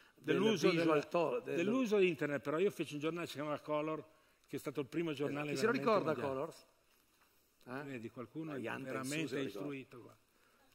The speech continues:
Speaker 1: Qualcuno ha veramente la
Speaker 2: <laughs>
Speaker 1: cultura.
Speaker 2: Non ha studiato.
Speaker 1: Vabbè, insomma, forse è il primo giornale fatto in quel, con quel sistema. Da un mezzo un prato, in realtà. Io del resto vivo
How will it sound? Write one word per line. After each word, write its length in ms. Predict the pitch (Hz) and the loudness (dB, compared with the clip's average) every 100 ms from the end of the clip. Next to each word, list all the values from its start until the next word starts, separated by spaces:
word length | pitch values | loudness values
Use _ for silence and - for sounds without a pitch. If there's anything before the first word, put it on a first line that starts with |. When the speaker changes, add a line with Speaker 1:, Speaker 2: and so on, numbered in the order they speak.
| _ _ _ _ - | _ _ _ _ -8
Speaker 1:
Qualcuno 380 | 151 - 175 | -6 -4 -4
ha 40 | 160 | -2
veramente 440 | 139 135 143 196 | -2 -2 -2 -2
la 100 | 143 | -4
Speaker 2:
<laughs> 0 | |
Speaker 1:
cultura. 380 | - 135 - - - | -4 -10 -10 -12 -6
Speaker 2:
Non 80 | |
ha 40 | 160 | -8
studiato. 560 | - 139 147 139 120 | -6 -4 -2 -2 -4
Speaker 1:
Vabbè, 180 | 120 165 | -6 -8
insomma, 340 | 139 - 151 147 | -8 -10 -10 -6
forse 260 | 196 190 | -6 -2
è 40 | 175 | -4
il 60 | |
primo 220 | 160 165 | -2 -4
giornale 400 | 151 151 151 156 | -2 -4 -4 -6
fatto 380 | 139 147 139 - | -6 -10 -10 -10
in 80 | 131 | -12
quel, 260 | 120 113 107 | -14 -18 -18
con 120 | 131 | -20
quel 140 | 107 117 | -18 -18
sistema. 420 | - 104 107 95 _ _ _ _ _ _ | -18 -20 -20 -20 _ _ _ _ _ _
Da 100 | 143 | -8
un 80 | |
mezzo 260 | 139 147 143 | -6 -4 -6
un 80 | 123 | -4
prato, 360 | 131 147 - | -2 -4 -4
in 60 | 120 | -10
realtà. 380 | 117 110 107 95 - _ _ _ - | -10 -12 -14 -18 -20 _ _ _ -8
Io 160 | 156 | -6
del 100 | 131 | -6
resto 320 | 120 139 - | -8 -8 -10
vivo 560 | 110 131 135 131 107 98 | -8 -6 -4 -4 -6 -12